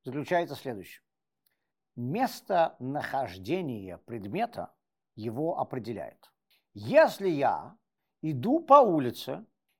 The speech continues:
и на улице найду доллар и положу его к себе в карман, я что-нибудь плохое сделаю? В обычный день, в среду,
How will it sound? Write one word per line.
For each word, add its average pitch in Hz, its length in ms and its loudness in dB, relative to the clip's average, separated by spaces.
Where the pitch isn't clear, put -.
и 226 180 0
на 226 180 6
улице 247 580 2
найду 202 400 0
доллар 117 440 0
и 226 120 -2
положу 226 460 6
его 254 320 2
к - 80 -8
себе 185 260 -2
в - 80 -10
карман, 110 380 -2
я - 100 -4
что-нибудь 151 240 -6
плохое 165 380 -2
сделаю? 175 440 -6
В 117 100 2
обычный 254 420 4
день, 180 320 -2
в - 80 -14
среду, 185 500 4